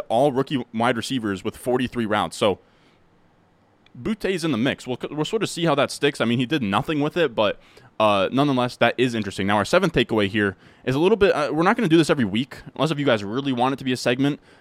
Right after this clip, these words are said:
but I think that there was some reasonable, uh, storylines with the year two and three wide receivers that I wanted to touch on. So these are just guys in the last two draft classes, a little bit of a year two, three wide receiver roundup here.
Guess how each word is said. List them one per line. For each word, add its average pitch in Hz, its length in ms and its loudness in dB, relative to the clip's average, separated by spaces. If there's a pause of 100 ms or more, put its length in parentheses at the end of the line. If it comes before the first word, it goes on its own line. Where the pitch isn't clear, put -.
but 135 300 0 (340)
I - 60 -4
think 202 140 0
that 196 80 -4
there 196 80 4
was 180 120 2
some 147 460 -2
reasonable, 156 1120 -2 (140)
uh, 104 580 2 (720)
storylines 139 720 0
with 117 80 -6
the 113 80 -4
year 117 220 -2
two 127 200 -4
and 120 140 -2
three 123 160 -2
wide 113 220 2
receivers 135 360 -4
that 123 80 -2
I 110 60 2
wanted 127 240 0
to 120 60 -8
touch - 280 -2
on. 85 140 -4
So - 100 -8
these 151 140 -2
are 160 80 2
just 156 220 -6
guys 143 240 -2
in 139 40 -4
the 120 60 -2
last 113 300 -2
two 123 120 -2
draft 101 300 0
classes, 98 400 -2
a 101 40 -4
little 135 120 0
bit 135 100 -2
of 120 60 -4
a 113 80 0
year 110 240 -6
two, 131 240 -6
three 120 200 -2
wide 107 260 2
receiver 104 320 -4
roundup 123 480 2
here. 123 240 0